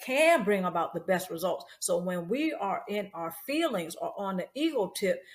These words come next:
we often miss the opportunity to see how we can financially gain. That, that's, you know, that's, I just wanna point that out, okay? All right, so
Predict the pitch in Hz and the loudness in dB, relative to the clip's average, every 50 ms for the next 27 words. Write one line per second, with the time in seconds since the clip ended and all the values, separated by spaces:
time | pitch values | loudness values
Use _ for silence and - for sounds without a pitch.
0 | - _ 190 196 190 - 190 208 220 226 233 - - 233 214 202 196 196 220 233 | -16 _ -8 -8 -6 -2 0 2 2 2 0 -2 -4 -4 -4 -2 -2 2 2 2
1 | 233 226 - - - - 185 185 - 175 - - 240 233 226 196 190 170 - - | 2 2 -2 -6 -8 -6 -6 -6 -6 -6 -8 -6 -4 -4 -2 -2 -4 -4 -4 -2
2 | 151 - - 226 226 214 180 185 180 175 175 196 196 190 190 156 151 - - 175 | 0 2 2 0 0 -4 -6 -4 -4 -4 -2 -2 -4 -4 -6 -10 -12 -10 -8 -6
3 | 170 175 170 165 160 - 165 160 165 165 165 160 170 170 143 120 123 190 - _ | -4 -4 -4 -6 -6 -8 -8 -6 -6 -6 -4 -4 -4 -4 -4 -8 -12 -16 -18 _
4 | _ _ - 156 151 - - 139 147 190 180 - - - 208 190 175 165 170 180 | _ _ -4 -4 -4 -4 -4 -4 -4 -2 -4 -4 -4 -4 -4 -2 -2 -2 -4 -6
5 | 196 - - - - - - 156 160 175 180 185 196 190 190 - 254 220 - - | -8 -8 -8 -4 -2 -2 -2 -2 -2 0 2 4 4 4 4 6 6 6 8 8
6 | 202 190 180 - 131 - - - - 202 190 233 311 - - - - - - - | 8 8 8 6 4 2 -2 -2 2 4 4 4 4 2 -6 -16 -20 -16 -14 -14
7 | - - - 190 202 190 170 139 - - - - - - _ - - - 302 285 | -14 2 8 8 10 10 10 8 6 2 -6 -16 -20 -10 _ 4 8 10 10 12
8 | 254 208 170 - - | 12 10 8 4 0